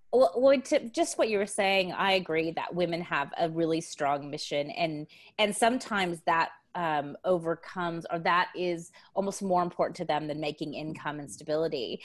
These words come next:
And that's one of the ways I think that women can, um,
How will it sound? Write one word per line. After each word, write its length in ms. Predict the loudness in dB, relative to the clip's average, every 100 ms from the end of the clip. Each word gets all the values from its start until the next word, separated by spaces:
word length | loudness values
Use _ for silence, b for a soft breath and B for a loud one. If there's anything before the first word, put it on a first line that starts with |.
| B B
And 140 | 0
that's 280 | 2 0 -2
one 140 | -2 0
of 100 | 0
the 80 |
ways 280 | 2 2 2
I 80 | -4
think 240 | -8 -10
that 100 | -6
women 320 | -4 -4 -6 -8
can, 460 | -2 -2 -2 -6 -16 b b -10
um, 320 | -6 -6 -8